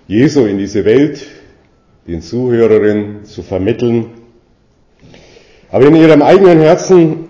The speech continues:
da wollte die Freude nicht so recht aufkommen. Die Stimmung ihres Herzens, die war so grau wie die Novembertage.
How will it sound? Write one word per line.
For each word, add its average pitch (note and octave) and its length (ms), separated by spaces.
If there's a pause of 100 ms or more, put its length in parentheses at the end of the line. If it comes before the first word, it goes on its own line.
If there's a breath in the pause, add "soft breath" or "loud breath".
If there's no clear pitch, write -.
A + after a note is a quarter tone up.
da D3+ 260
wollte E3+ 220
die D#3 160
Freude D#3+ 420
nicht D3 200
so D3 100
recht D3+ 320
aufkommen. F2 640 (1400)
Die F2+ 100
Stimmung B2 520 (720 soft breath)
ihres G#2+ 320
Herzens, B2 480
die A2 120
war G#2 200
so A#2 160
grau B2+ 560 (100)
wie G#2 160
die A#2 140
Novembertage. A#2+ 1040